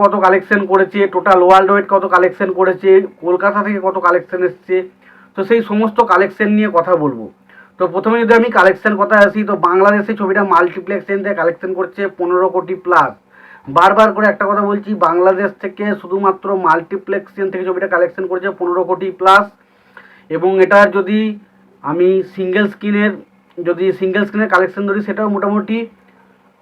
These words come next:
বাইশ থেকে চব্বিশ কোটি টাকার মধ্যে একটা কালেকশন করেছে। এবং টোটাল যদি কালেকশনটা যদি গ্রস কালেকশন করি, তাহলে সেই কালেকশনটা প্রায় তেতাল্লিশ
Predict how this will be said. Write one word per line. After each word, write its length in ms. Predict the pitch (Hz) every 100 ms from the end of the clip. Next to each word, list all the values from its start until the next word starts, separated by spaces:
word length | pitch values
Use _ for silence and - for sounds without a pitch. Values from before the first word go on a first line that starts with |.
| _ _
বাইশ 420 | 147 139 165 214 208 233
থেকে 140 | 220 226
চব্বিশ 320 | 196 175 214 -
কোটি 140 | 214 214
টাকার 180 | 208
মধ্যে 160 | 208 208
একটা 160 | 208 180
কালেকশন 340 | 185 185 196 185
করেছে। 240 | 190 196 202 190
এবং 100 | 196 196
টোটাল 220 | 185 208 208
যদি 100 | 202 196
কালেকশনটা 420 | 185 185 202 196 185
যদি 120 | 185 156
গ্রস 240 | 170 180 -
কালেকশন 360 | 202 202 208 208 196
করি, 160 | 196 220 208
তাহলে 160 | 202 190
সেই 120 | 190 185
কালেকশনটা 480 | 170 175 202 196 208 202
প্রায় 200 | 202 226 214 - - _
তেতাল্লিশ 500 | 180 180 214 214 226